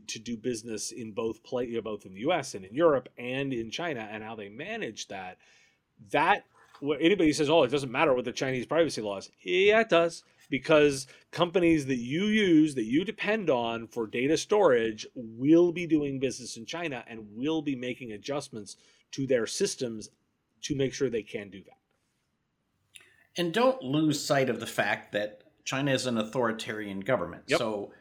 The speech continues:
Speaker 2: what you call chaos, some, uh, somebody else might call, um, creativity, free speech,
Speaker 1: Oh, look,
Speaker 2: <laughs> the right to
Speaker 1: look,
Speaker 2: associate.
Speaker 1: I want, I ju-, I wanna, wanna ju-, dive back in and say, like, I intentionally chose the words that I did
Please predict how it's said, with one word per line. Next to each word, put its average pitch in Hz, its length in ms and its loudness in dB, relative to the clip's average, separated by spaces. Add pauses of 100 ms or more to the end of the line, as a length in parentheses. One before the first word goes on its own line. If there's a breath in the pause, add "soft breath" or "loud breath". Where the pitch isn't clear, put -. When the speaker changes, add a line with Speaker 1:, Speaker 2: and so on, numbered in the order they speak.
(380 soft breath)
Speaker 2:
what 123 240 -2
you 185 200 0
call 151 400 2
chaos, 123 1080 0 (380)
some, - 420 2
uh, 131 160 4
somebody 147 380 2
else 151 260 2
might 120 240 -2
call, 113 500 -2 (300 loud breath)
um, 120 240 -6
creativity, 156 1300 2 (180 loud breath)
free 113 240 0
speech, 147 920 2
Speaker 1:
Oh, 247 60 10
look, - 80 8 (180 loud breath)
Speaker 2:
<laughs> - 180 -10
the 139 60 -4
right 135 260 4
to 131 100 0
Speaker 1:
look, 113 240 4
Speaker 2:
associate. 180 540 4
Speaker 1:
I 196 80 10
want, 143 400 8
I 185 100 2
ju-, 196 160 8
I 208 120 10
wanna, 214 280 10
wanna 185 200 8
ju-, 160 260 2
dive 160 160 6
back 151 140 6
in 185 200 2
and 139 220 0
say, 135 140 0
like, 120 180 -2 (100)
I 190 180 6
intentionally 180 760 0
chose 139 320 0
the 143 80 0
words 123 320 -6
that 113 120 -4
I 107 100 -4
did 110 560 0